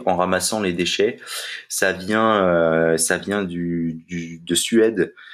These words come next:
C'est un terme, euh, une contraction de plocka upp, euh, qui, qui veut dire se baisser, courir.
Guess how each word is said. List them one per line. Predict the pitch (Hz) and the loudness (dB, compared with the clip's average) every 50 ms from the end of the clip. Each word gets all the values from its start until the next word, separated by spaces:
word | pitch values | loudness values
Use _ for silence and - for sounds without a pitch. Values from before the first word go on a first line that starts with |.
| - - - _ | -20 -20 -20 _
C'est | - - - 80 82 82 | -12 -6 -2 0 2 2
un | 80 80 80 80 | 2 2 2 0
terme, | 80 - 95 92 92 90 87 | 0 0 0 0 0 0 0
euh, | 82 80 78 80 80 | 2 2 2 2 2
une | 82 82 | 0 -2
contraction | 85 - 87 - - 85 82 - - - 90 90 | -6 -8 -8 -4 -4 -4 -4 -4 -4 -2 0 0
de | 90 85 85 82 | 2 2 2 0
plocka | 80 - - - 87 82 - - 87 82 85 85 87 | 0 -2 -2 -2 -2 -2 0 2 2 4 4 4 2
upp, | 92 - - - | 2 0 -2 0
euh, | 82 80 78 78 | 2 2 2 0
qui, | - - - - 80 78 78 76 - | -2 -6 -12 -10 -8 -8 -8 -10 -12
qui | - - 78 | -14 -12 -8
veut | 78 80 | -6 -4
dire | 80 82 92 87 | -2 -2 -4 -4
se | - - 85 | -4 -4 -4
baisser, | 78 76 82 80 78 - - - 87 87 87 87 | -4 -2 -2 -2 -2 -2 -4 -2 0 0 -2 -2
courir. | - - 78 78 82 87 87 78 - | -4 -8 -6 -2 -2 -2 -2 -2 -6